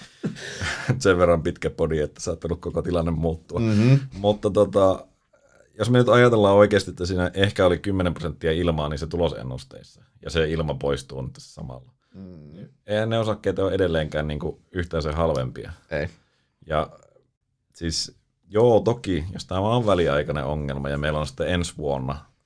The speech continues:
Speaker 1: ja me palaudutaan normaaleen, ja tulokset on jälleen erinomaisia, niin siihen nähden me ollaan niinku nyt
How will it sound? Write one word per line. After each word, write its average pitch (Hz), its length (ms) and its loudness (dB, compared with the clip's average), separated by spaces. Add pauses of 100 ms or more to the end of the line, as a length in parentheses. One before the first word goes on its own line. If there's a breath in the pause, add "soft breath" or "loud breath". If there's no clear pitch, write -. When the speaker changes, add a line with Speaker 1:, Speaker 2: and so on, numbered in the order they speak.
(140)
Speaker 1:
ja 55 100 -18 (200)
me 67 100 -14
palaudutaan 71 560 -2
normaaleen, 65 580 -6
ja 64 100 -10
tulokset 69 460 -12
on 64 80 -10
jälleen 64 340 -8
erinomaisia, 60 640 -10 (540 soft breath)
niin 78 100 -6
siihen 85 340 0
nähden 67 300 -6
me 62 120 -8
ollaan 62 200 -8
niinku 64 180 -10
nyt 65 140 -10